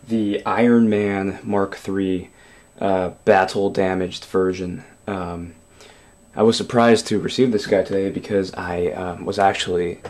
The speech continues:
expecting the D X Batman to come in, uh, the mail, but, uh, this guy arrived quicker than, uh, than I thought he would, so, uh, well, here he is. Um,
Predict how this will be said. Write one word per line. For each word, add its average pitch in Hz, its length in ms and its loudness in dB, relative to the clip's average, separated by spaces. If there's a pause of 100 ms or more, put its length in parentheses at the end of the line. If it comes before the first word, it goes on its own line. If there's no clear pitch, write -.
expecting - 640 -2
the 87 80 -8
D 107 260 2
X 107 220 0
Batman 90 560 -4
to - 80 -10
come 92 240 -4
in, 90 180 -2 (400)
uh, 92 200 2
the 82 100 -4
mail, 104 400 4
but, 92 280 -4 (320)
uh, 95 380 0
this 113 160 2
guy 101 200 4
arrived 95 420 2
quicker 104 360 2
than, 92 300 2
uh, 90 320 -4 (960)
than 104 120 -2
I 92 100 0
thought 120 300 2
he 101 100 0
would, 80 240 0
so, 92 460 -2
uh, 90 280 0
well, 95 200 -4
here 117 220 2
he 131 140 8
is. 139 240 4 (580)
Um, 95 600 -2